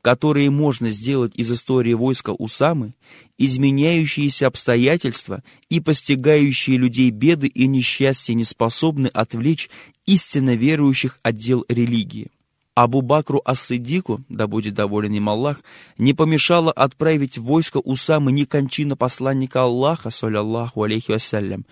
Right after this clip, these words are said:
ни последовавшие за ней страшные события. Абу Бакр, да будет доволен им Аллах, знал, что посланник Аллаха, да благословит его Аллах и приветствует, всегда ставил религию на первое место, какими бы ни были обстоятельства,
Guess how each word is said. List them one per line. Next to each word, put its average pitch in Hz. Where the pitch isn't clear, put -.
ни 135
последовавшие 151
за 127
ней 143
страшные 131
события. 120
Абу 117
Бакр, 139
да 110
будет 107
доволен 107
им 104
Аллах, 110
знал, 117
что -
посланник 131
Аллаха, 127
да 117
благословит 117
его 104
Аллах 104
и 107
приветствует, 104
всегда 139
ставил 156
религию 139
на 135
первое 135
место, 131
какими 147
бы 127
ни 147
были 131
обстоятельства, 110